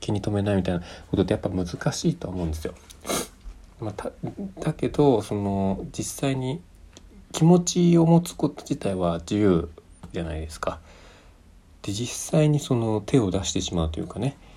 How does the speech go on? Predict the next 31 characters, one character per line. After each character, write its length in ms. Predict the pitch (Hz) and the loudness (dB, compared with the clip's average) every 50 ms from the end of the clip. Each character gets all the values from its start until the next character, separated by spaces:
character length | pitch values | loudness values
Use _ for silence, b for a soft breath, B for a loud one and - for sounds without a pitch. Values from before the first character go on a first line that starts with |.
| b b b b _ | b b b b _
こ 120 | - - 92 | -4 -2 -2
う、 20 | |
不 120 | 90 - | -2 -4
貞 300 | - - 123 120 117 113 - | -4 -2 0 0 0 -2 -2
行 200 | - - 120 113 | 0 0 2 2
為 80 | 98 | 2
に 60 | - 80 | 0 -4
走 340 | 80 87 87 82 - - - | -6 -6 -6 -8 -8 -12 -14
っ 60 | - | -12
て 100 | - 110 | -8 -8
し 200 | - - - 95 | -6 -4 -2 0
ま 400 | 90 92 92 90 90 92 95 - - - - - - - - | 2 2 2 4 2 2 0 -2 -6 -12 -20 -20 -20 -8 -2
う 180 | - 104 104 95 | 0 2 2 2
人 280 | 92 - - - 127 | 0 -2 0 0 0
と、 500 | 123 - - - 165 175 151 117 - - - | 0 0 0 2 4 6 6 6 4 0 -4
そ 200 | - - 117 104 | -4 -2 0 2
う 60 | 92 | 2
じ 60 | 90 | 2
ゃ 40 | 85 | 2
な 140 | 90 92 87 | 2 0 0
い 40 | 85 | 0
人 320 | 82 - - - 98 131 | -2 -6 -4 -4 -2 -2
っ 40 | 165 B B B B B B B B B B - - - _ _ - | -4 B B B B B B B B B B -20 -20 -20 _ _ -4
て 100 | - 104 | 0 2
い 160 | 98 95 92 | 2 4 2
う 60 | 90 | 2
の 180 | 87 85 82 80 | 0 -2 -2 -2
の 120 | 80 80 80 | -2 -4 -4
違 1000 | - - - 95 101 101 98 95 92 92 92 95 92 92 92 90 90 90 90 92 | -4 -4 -4 0 2 4 4 6 6 4 4 4 4 4 4 4 4 4 4 2
い 100 | 92 - - - - - - - | 0 -2 -8 -18 -20 -20 -6 -2
は 560 | 101 92 90 90 90 87 87 87 87 90 - | 0 0 2 2 2 0 0 0 -2 -2 -4